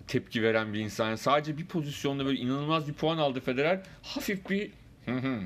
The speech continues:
Speaker 1: yaptı.
Speaker 2: babasını mı diyorsun?
Speaker 1: Evet,
Speaker 2: Ha,
Speaker 1: evet,
Speaker 2: ha.
Speaker 1: çok.
Speaker 2: Biz bunları çok gördük.
Speaker 1: Kendisi, demek Federer ona çekmiş.
Speaker 2: Hı.
Speaker 1: Hani şey,
Speaker 2: Soğukkanlılığı.
Speaker 1: çok,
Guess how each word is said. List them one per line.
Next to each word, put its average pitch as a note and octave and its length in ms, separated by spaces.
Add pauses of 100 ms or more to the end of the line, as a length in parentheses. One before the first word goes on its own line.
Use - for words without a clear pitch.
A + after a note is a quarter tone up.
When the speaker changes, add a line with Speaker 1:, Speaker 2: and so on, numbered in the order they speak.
(160)
Speaker 1:
yaptı. G#2 240
Speaker 2:
babasını C3 260
mı E3 140
diyorsun? A2+ 200
Speaker 1:
Evet, C3 220
Speaker 2:
Ha, B2+ 40
Speaker 1:
evet, C3 240
Speaker 2:
ha. G#2+ 40
Speaker 1:
çok. C3 220 (300)
Speaker 2:
Biz B2+ 220
bunları D3 260
çok D3 220
gördük. C#3+ 160
Speaker 1:
Kendisi, E3 420
demek D#3 200
Federer D#3 260
ona D3+ 240
çekmiş. G#2+ 600
Speaker 2:
Hı. B2 60 (140)
Speaker 1:
Hani A#2+ 300 (160)
şey, C#3+ 200
Speaker 2:
Soğukkanlılığı. C3+ 600
Speaker 1:
çok, D3+ 260